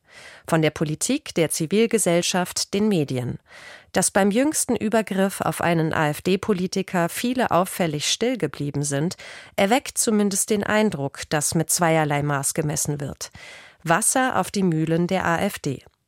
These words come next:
Was wäre passiert, hätten Neonazis das Auto eines Sozialdemokraten angezündet?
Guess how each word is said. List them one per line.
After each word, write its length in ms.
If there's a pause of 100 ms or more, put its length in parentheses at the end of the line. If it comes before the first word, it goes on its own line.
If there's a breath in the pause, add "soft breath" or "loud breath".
(480 loud breath)
Was 300
wäre 240
passiert, 640
hätten 300
Neonazis 920
das 260
Auto 340
eines 320
Sozialdemokraten 1000
angezündet? 880